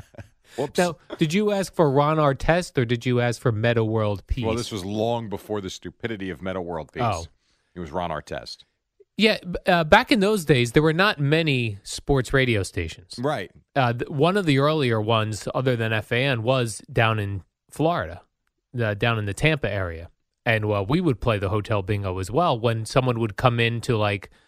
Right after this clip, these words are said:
Speaker 2: um, meet with the Buccaneers,
Speaker 1: Sure.
Speaker 2: like a big name. And the,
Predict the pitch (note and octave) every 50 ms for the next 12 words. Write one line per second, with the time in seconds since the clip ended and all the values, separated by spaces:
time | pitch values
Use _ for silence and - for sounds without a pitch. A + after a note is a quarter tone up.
0 | _ _ _ - A2 G2+ G2 F2+ F2+ F2+ F#2+ F#2+ G#2+ - _ C3+ B2+ C3 C#3+ -
1 | C#3 A#2+ - A#2+ G2+ - A2+ - - B2 A2 G#2+ A2+ A2+ B2 B2+ E3+ E3+ B2+ F#2
2 | - A#2+ G#2+ A#2 G2+ F#2 B2+ A#2+ G#2 A#2 C3 C3 B2+ A2 G2 F#2+ - _ _ _
3 | _ _ _ _ _ - D3 C#3+ C#3+ C#3